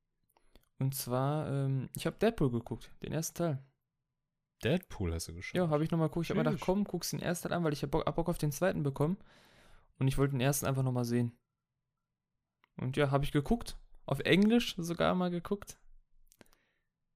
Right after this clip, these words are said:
Speaker 1: Äh, weil ich hab den ja damals schon mal gesehen. Und, ey, der ist echt, der ist echt cool. Echt lustig und, ähm, ist geil. Geil gemacht.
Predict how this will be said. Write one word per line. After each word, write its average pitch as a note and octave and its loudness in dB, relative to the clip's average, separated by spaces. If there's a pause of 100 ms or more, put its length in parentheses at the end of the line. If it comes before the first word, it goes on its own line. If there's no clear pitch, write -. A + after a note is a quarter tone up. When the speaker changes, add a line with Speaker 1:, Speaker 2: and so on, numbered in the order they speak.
(140)
Speaker 1:
Äh, C#3 0
weil B2+ 2
ich - 0
hab D3+ 0
den D3 2
ja C3+ 4
damals C#3+ 4
schon D3+ 0
mal D3 2
gesehen. C#3+ 0 (540)
Und, C3 2 (260)
ey, B2+ -6
der B2 -4
ist B2 -6
echt, - -2
der C#3 2
ist E3 -2
echt F3+ -4
cool. D#3 4 (400)
Echt D#3 -4
lustig F3+ -4
und, C#3 0
ähm, C3+ 0 (1500)
ist - -4
geil. D#3 4 (1000)
Geil D3 2
gemacht. C#3+ 0